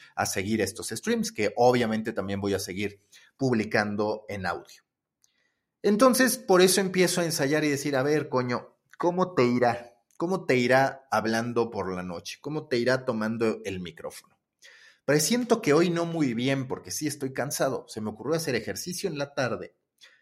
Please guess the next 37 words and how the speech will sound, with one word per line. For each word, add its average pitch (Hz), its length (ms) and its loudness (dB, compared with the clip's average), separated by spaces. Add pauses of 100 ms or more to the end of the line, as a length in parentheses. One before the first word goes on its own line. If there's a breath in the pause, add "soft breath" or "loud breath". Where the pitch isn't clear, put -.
(140)
Tengo 127 240 2
mañana 110 380 -2
un 110 100 -2
día 104 220 -2
complicado 95 600 -4
porque 80 200 -12
tengo 104 260 -6
la 87 100 -4
cita - 360 -8
para 104 160 -4
la 110 120 -4
licencia 120 680 -8 (580 loud breath)
y 117 120 2
ahí 123 180 4
se 127 140 0
me 101 120 -2
pueden 101 320 0
venir 90 300 -2
algunas 87 480 -6
complicaciones 87 840 -8
de 85 120 -6
logística 90 680 -10
conjuntas 95 640 -12
con 85 160 -16
cosas 90 360 -12
que 80 100 -20
tengo 87 320 -14
que 82 100 -18
entregar. 90 480 -6
A 82 80 -8
veces 107 320 -8
los 85 200 -8
viernes 92 420 -6
están 90 360 -8
D 101 200 -2
L 92 200 -2
B, 107 320 -6